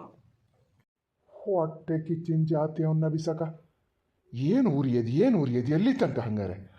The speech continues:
ಅಲ್ಲ, ನನ್ನ ಮೊಮ್ಮಗಳು ವಯಸ್ಸಿನಳಿದ್ದಂಗೆ ಅದೇ ಅದು. ಬರೀ ಟಿ ವಿಲೇ ನೋಡಿದ್ದಲ್ಲ, ಒಂಚೂರು ಇದ್ರ ಇದ್ರ ನೋಡ್ಕೊ ಬರೋಣ ಅಂತ ಒಂದು ಕೈ ಎಸ್ಪಟ್ಟು ಹೋಗ್ತೀನಿ ಅಂದ್ರೆ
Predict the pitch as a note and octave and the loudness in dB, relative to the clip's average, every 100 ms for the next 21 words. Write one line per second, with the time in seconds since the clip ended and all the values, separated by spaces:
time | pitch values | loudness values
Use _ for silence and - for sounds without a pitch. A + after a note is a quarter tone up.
0 | - - - - E3 E3+ B2+ - - - | -20 -20 -8 0 2 2 0 -6 -16 -20
1 | _ _ - D3 E3+ G#3+ D3 F3+ C4 C4 | _ _ -8 -2 0 2 4 4 2 2
2 | C4+ C4 A3 G#3+ G3+ G3+ F3 D3+ C3+ D3 | 2 4 6 4 2 0 2 2 2 0
3 | D3 B2 C#3+ B2+ F#2 - - _ _ _ | 2 2 2 2 0 -8 -18 _ _ _
4 | _ - D3 G3 G#3 G#3+ C#4 - A3+ A3+ | _ -16 -4 2 4 4 4 2 0 2
5 | A#3+ A#3+ G#3+ G#3 E3+ G3+ G#3+ B3+ G#3+ G#3 | 2 2 2 0 2 2 4 2 2 0
6 | A#3 A3 - - - - G3+ B3 A3+ G#3+ | 0 0 -2 -10 -10 -2 2 4 4 4
7 | F#3+ G#3 G3 G#3+ G#3 G#3+ A#3 C#4 D#4 C4 | 4 2 0 2 4 4 2 2 4 4
8 | A#3+ A#3 G#3+ A3 A3 A3+ A3+ G3 G#3 A3 | 2 2 2 2 0 -2 -2 2 4 4
9 | A3+ A3 A3 A#3+ | 2 2 2 0